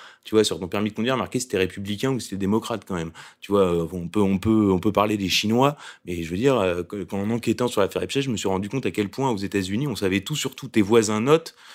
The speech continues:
sur Internet pour ta réputation. Enfin, je veux dire, en fait, le, le, le, le, le, comment on appelle ça, le, le point social, là, des Chinois, ça existe déjà aux États-Unis. Et donc, si tu veux, là, le, le, le, le, est-ce que le tabou, est-ce que le tabou sur l'affaire Epstein,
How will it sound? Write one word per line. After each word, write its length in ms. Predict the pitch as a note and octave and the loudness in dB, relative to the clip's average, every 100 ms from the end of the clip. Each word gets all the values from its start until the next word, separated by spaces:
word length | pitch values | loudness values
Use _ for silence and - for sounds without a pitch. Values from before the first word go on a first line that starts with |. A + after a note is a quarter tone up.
| - | -14
sur 180 | - G#2+ | -6 -4
Internet 460 | G#2 A#2 A#2 D3+ - | -2 0 0 0 -4
pour 180 | - | -12
ta 120 | - F#2+ | -2 0
réputation. 680 | G2+ - G#2 C3+ - D#3+ A2 | 0 -4 -4 -4 -2 -4 -4
Enfin, 260 | G#2+ F#2+ | -2 -2
je 60 | F2+ | -2
veux 80 | G2+ | -4
dire, 120 | C3 | -2
en 80 | A2 | 0
fait, 200 | C3 A#2 | -2 0
le, 160 | G2+ F2 - - | 0 0 -14 -10
le, 220 | G2+ F#2+ | -2 0
le, 200 | F#2+ G2 | 0 0
le, 220 | G2 F#2+ | 0 0
le, 220 | F#2+ F#2+ F#2 | 0 0 0
comment 180 | G2+ | -2
on 60 | G2 | 0
appelle 240 | F#2+ G2 | 0 0
ça, 160 | F2+ G#2+ | 0 0
le, 600 | G2+ F#2 F2+ F2 E2 E2 - - - _ | 0 0 0 -2 -8 -10 -18 -20 -20 _
le 180 | F2+ F#2+ | -4 -4
point 340 | - B2+ B2 | -2 2 4
social, 560 | B2 A#2+ G#2+ - A2+ G#2 | 4 2 0 4 4 4
là, 100 | F#2 | 0
des 120 | F2+ | 0
Chinois, 400 | E2+ - A2 D3+ | -2 0 2 2
ça 100 | D3 | 2
existe 240 | G2+ G#2 G2+ | -2 -4 -2
déjà 240 | G#2 B2 | 2 2
aux 60 | A2+ | 2
États-Unis. 440 | G2+ A2 A2+ A2+ - - - - | -2 -4 -2 -6 -8 -18 -18 -10
Et 60 | - | -4
donc, 200 | A#2+ B2 | -2 -2
si 160 | - | -4
tu 140 | G#2+ A2 | -8 -4
veux, 280 | A#2+ D3+ F3 - - | 0 0 -2 -14 -8
là, 240 | F#2+ A2+ | 2 4
le, 340 | B2 G2+ F#2 F2+ | 4 2 -2 -2
le, 240 | F2 F#2 | -4 -4
le, 340 | F#2 F2+ F2+ F2 | -4 -6 -6 -6
le, 260 | F#2 F#2+ | -8 -8
est-ce 160 | G#2 - | -8 -2
que 80 | C3+ | -2
le 120 | A#2+ | -2
tabou, 600 | - B2+ A2+ C3 F3 E3 | 2 2 2 -8 -8 -8
est-ce 120 | G2+ | -8
que 100 | - | -8
le 80 | A#2+ | -2
tabou 360 | A#2+ A2+ C3 | 2 2 0
sur 180 | C#3 G#2+ | -8 -2
l'affaire 300 | G2+ G2 G#2+ | -2 0 -2
Epstein, 580 | G2 - B2+ C#3 D#3+ A2 | -2 0 0 2 0 -6